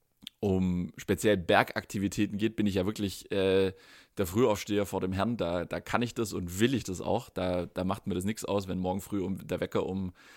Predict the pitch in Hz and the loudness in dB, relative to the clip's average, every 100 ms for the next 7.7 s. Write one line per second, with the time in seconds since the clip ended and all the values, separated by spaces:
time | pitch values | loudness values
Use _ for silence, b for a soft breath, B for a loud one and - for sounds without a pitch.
0 | b b 90 98 95 95 117 - 98 95 | b b 2 4 4 0 -6 -4 -6 -4
1 | 98 107 151 - b b b b - 98 | -2 -2 -4 -10 b b b b -4 0
2 | 98 98 101 95 _ - 92 - 104 - | 0 2 0 -4 _ -8 -6 -6 -6 2
3 | 107 107 95 98 92 113 - 113 - - | 2 2 -2 -2 0 0 0 -4 -4 -18
4 | b b b b 101 101 101 101 104 104 | b b b b -2 0 2 2 0 -4
5 | 95 _ _ _ _ _ _ _ - 98 | -10 _ _ _ _ _ _ _ 4 8
6 | 101 95 90 101 104 101 95 101 123 110 | 8 6 4 4 0 -2 0 0 2 0
7 | 110 - - 101 92 92 90 | -2 -6 -10 -6 -4 -4 -4